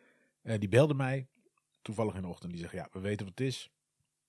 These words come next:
De multiriem is eraf geslagen. Dat is een foutje van ons. Hij heeft ook de dynamo kapot geslagen." <laughs> Jezus Christus.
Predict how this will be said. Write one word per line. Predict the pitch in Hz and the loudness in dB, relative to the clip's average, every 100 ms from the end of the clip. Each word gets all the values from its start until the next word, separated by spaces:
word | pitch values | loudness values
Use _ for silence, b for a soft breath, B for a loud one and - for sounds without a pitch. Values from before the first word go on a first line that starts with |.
| _ _ - | _ _ -14
De | 92 | -6
multiriem | 98 107 98 98 | -2 0 0 -2
is | 92 | -2
eraf | 95 85 | -4 -6
geslagen. | - - 82 80 82 | -6 -6 -6 -6 -8
Dat | 78 78 | -8 -10
is | |
een | 82 | -6
foutje | - 107 101 | 0 0 0
van | - | -6
ons. | 90 85 | -8 -6
Hij | - | -6
heeft | 90 113 | -4 -4
ook | |
de | - | -6
dynamo | 95 104 123 135 | -4 0 2 2
kapot | 117 - 107 | 0 -4 -6
geslagen." | - - 98 - - - - - - - - - - - - - 170 | -6 0 0 0 -8 -2 -2 2 0 0 -2 -2 -4 -6 -20 -10 -10
<laughs> | - 175 170 - - - - - - - _ | -6 -6 -6 -6 -6 -8 -12 -18 -18 -20 _
Jezus | 214 220 226 226 220 175 175 165 | 0 4 4 2 0 0 0 -2
Christus. | - 233 233 208 143 139 143 | -4 -2 0 -2 -2 -2 -4